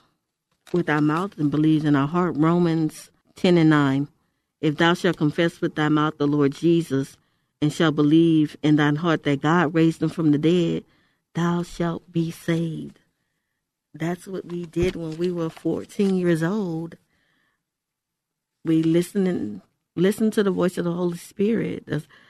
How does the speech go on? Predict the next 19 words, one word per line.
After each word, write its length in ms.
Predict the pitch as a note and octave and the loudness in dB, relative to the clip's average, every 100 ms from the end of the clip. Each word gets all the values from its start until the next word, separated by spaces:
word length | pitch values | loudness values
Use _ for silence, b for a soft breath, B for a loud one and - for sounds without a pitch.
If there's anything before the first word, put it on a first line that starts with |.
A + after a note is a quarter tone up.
| b | b
the 100 | - | -4
Holy 280 | D#3+ F#3 F#3 | 2 2 0
Spirit's 480 | F3 - F3+ - - _ | -2 0 0 0 -8 _
telling 320 | G3+ F3+ E3 | -2 0 0
two, 640 | - G#3 G3+ G3+ G3 G3 _ _ _ _ _ _ _ _ _ - | 0 2 2 2 -2 -6 _ _ _ _ _ _ _ _ _ -8
two 240 | G3+ G3+ | -2 0
young 340 | F#3 F3+ F3 | 2 0 0
girls 720 | E3 D#3 D3+ D3 C#3+ - - _ _ _ _ _ _ _ _ _ _ _ _ - | -2 -4 -4 -8 -12 -16 -20 _ _ _ _ _ _ _ _ _ _ _ _ -10
to 560 | - E3 D3+ D3+ D3 D3 _ _ _ _ _ _ _ _ _ _ _ | -2 0 0 -2 -6 -12 _ _ _ _ _ _ _ _ _ _ _
go 160 | - C3+ | -4 -4
to 100 | C3+ | -4
church. 500 | - - - - - _ _ _ _ - | -12 -18 -18 -20 -20 _ _ _ _ -12
And 100 | C#3+ | -8
so 380 | D#3+ D#3 D3+ D3+ _ _ _ _ _ _ _ _ _ | -4 -2 -4 -8 _ _ _ _ _ _ _ _ _
we 240 | D#3 E3 D#3 | -2 0 -2
went 340 | D3 E3+ F#3 | -2 -2 -2
to 80 | A3 | -6
church. 680 | - F#3+ E3+ F3 - - - _ _ _ _ - B B B B B - | -4 -2 -2 -4 -8 -20 -20 _ _ _ _ -20 B B B B B -20
We, 800 | D3 D#3 D#3+ D#3 D3+ D3+ C#3+ | -6 0 0 0 -2 -2 -4